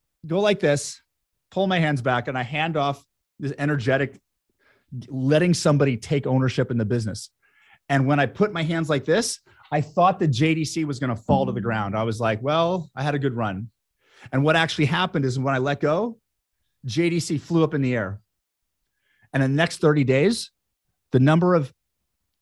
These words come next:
ref-, affiliate referral inbound leads doubled, doubled. And that's when I realized I hadn't been holding J D C like this. I'd been holding it like this. So the key to going from me to we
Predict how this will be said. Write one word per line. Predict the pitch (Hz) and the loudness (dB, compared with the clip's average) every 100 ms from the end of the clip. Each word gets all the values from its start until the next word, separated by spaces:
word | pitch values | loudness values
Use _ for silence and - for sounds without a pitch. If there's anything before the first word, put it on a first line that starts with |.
| - | -6
ref-, | 139 123 - | -4 -4 -8
affiliate | 131 117 - 165 170 180 180 143 | -8 -8 -2 2 4 4 2 0
referral | 139 - 156 156 165 165 | -4 -2 -2 2 2 0
inbound | 143 160 139 147 135 | -2 0 0 0 0
leads | 147 143 | -2 -4
doubled, | 117 101 131 113 90 87 _ _ _ _ _ - | -8 -2 -2 -2 -6 -12 _ _ _ _ _ -10
doubled. | 113 147 135 98 87 - - | 0 2 2 -2 -4 -12 -10
And | 127 | -4
that's | 123 151 - | -2 -2 -2
when | 143 | -2
I | |
realized | 123 139 160 117 107 | 0 -2 -2 -2 -4
I | 120 | -6
hadn't | 104 160 180 | -4 -2 -2
been | 165 143 | 0 -2
holding | 131 143 131 | -2 -2 -2
J | 113 127 | -2 -4
D | 131 123 | -6 -10
C | - 127 | -8 -6
like | 113 | -6
this. | 160 180 - - | -6 -10 -10 0
I'd | 151 | 2
been | 151 | 4
holding | 135 139 131 | 4 6 4
it | 120 | 2
like | 113 107 | -2 -8
this. | 110 - - - _ _ _ _ _ _ _ _ _ _ _ _ _ _ _ _ _ - | -8 -10 -14 -20 _ _ _ _ _ _ _ _ _ _ _ _ _ _ _ _ _ -4
So | 160 135 | 2 2
the | 123 120 | 2 -4
key | - - 214 214 117 87 107 - _ _ _ _ | -10 -4 -2 0 -2 -4 -10 -14 _ _ _ _
to | - | 0
going | 123 147 165 170 | 2 2 2 0
from | 151 143 127 | 0 0 2
me | 143 160 | 2 2
to | 139 | 0
we | 110 175 254 117 82 123 | 2 2 2 0 -6 -14